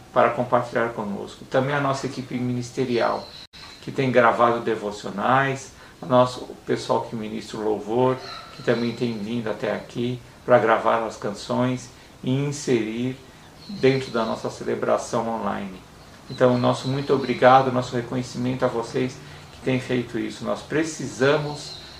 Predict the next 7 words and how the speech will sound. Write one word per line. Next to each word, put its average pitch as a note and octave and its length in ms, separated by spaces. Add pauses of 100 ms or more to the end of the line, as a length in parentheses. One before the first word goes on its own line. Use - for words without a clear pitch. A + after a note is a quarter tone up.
(240)
reconhecer C3 760
isso, A#2 300
porque - 200
vocês A#2+ 460
têm - 200
sido - 200
essenciais B2 920